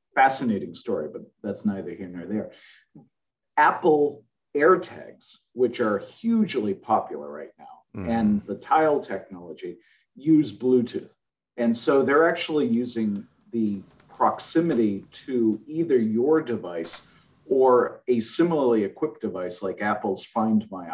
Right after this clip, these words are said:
Speaker 1: iPhone, uh, which is, you know, what the AirTag concept is built on. But whereas G P S is really good if your kid's on a school bus or something like that, you can track where they're moving, um, the Bluetooth-based technologies don't work well at speed.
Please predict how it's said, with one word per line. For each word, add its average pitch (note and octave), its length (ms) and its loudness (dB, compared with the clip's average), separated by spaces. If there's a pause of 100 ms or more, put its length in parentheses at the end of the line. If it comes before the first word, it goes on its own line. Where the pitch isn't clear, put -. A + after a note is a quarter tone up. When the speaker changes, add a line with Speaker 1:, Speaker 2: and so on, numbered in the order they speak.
(140)
Speaker 1:
iPhone, - 320 -14 (520)
uh, F#2+ 200 -6
which G#2 260 -4
is, F#2 380 -2
you A2 100 -2
know, F2+ 80 -8
what A2+ 300 0
the G#2 160 0
AirTag G2+ 480 -4
concept F#2+ 540 -10
is E2+ 120 -8
built G#2 320 -4
on. E2+ 180 -10 (460)
But A#2+ 420 2
whereas C#3+ 640 4
G - 300 -10
P G#2+ 240 -2
S A#2 240 0
is G2+ 160 -8
really A#2+ 340 0
good A2 380 0
if A2 180 -14
your G#2 120 -6
kid's A2+ 380 -2
on G2 140 -6
a F2 60 -12
school D3 360 -6
bus A2 280 -2
or F#2 80 -8
something G2 420 -6
like F2+ 220 -14
that, F#2 260 -8
you F2 100 -16
can G2 160 -14
track A2 380 0
where G#2 160 -4
they're F2 160 -10
moving, A2 480 -2 (460)
um, G#2+ 320 0
the B2 140 2
Bluetooth-based B2 1300 0
technologies A2 840 -4
don't B2 360 0
work A2 320 0
well F#2+ 300 -2
at - 160 -12
speed. - 460 -8